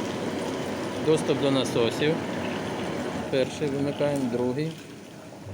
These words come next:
Бловер, компресор. Лайт освітлення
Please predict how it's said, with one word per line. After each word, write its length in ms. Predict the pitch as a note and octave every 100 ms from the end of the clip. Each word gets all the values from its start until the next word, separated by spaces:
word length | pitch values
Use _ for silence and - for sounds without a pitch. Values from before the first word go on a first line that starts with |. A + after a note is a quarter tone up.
| - - - A#2+
Бловер, 440 | A#2+ B2 B2+ D#3 D#3 - - - - - -
компресор. 480 | C#3 C3+ D3 D3+ D#3+ D3+ - - - - - - - - - - - - - - - - - - C#3
Лайт 280 | B2+ A#2+ A2 -
освітлення 680 | A2+ - A2+ A2+ D3 E3 F3+